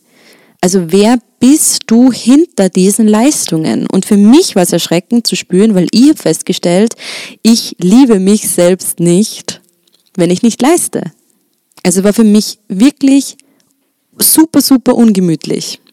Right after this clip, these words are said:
Und, ähm, ja. Also wie gesagt, ich hab das Gefühl, dass das eine Volkskrankheit ist. Also ich hab das <laughs> Gefühl, dass es wirklich was, wo wir gerade jetzt auch wirklich angehalten sind, uns da mal ehrlich hinzuspüren. Und wir sind alle angehalten,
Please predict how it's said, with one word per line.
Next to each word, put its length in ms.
Und, 480
ähm, 760
ja. 320
Also 240
wie 100
gesagt, 340
ich 60
hab 80
das 140
Gefühl, 400
dass 140
das 220
eine 360
Volkskrankheit 680
ist. 340
Also 140
ich 60
hab 60
das 140
<laughs> 0
Gefühl, 400
dass 140
es 180
wirklich 320
was, 280
wo 140
wir 120
gerade 220
jetzt 180
auch 220
wirklich 340
angehalten 640
sind, 480
uns 260
da 120
mal 180
ehrlich 260
hinzuspüren. 920
Und 320
wir 80
sind 240
alle 220
angehalten, 880